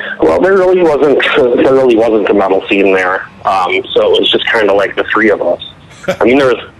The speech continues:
Speaker 1: there was other stuff going on, I'm sure, but,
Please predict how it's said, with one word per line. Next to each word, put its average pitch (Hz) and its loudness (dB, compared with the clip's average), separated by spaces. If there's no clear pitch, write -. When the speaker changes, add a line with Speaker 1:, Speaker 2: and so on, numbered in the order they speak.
Speaker 1:
there 123 2
was 123 2
other 120 0
stuff 117 -2
going 101 0
on, 95 0
I'm 98 -2
sure, 101 -2
but, 98 -2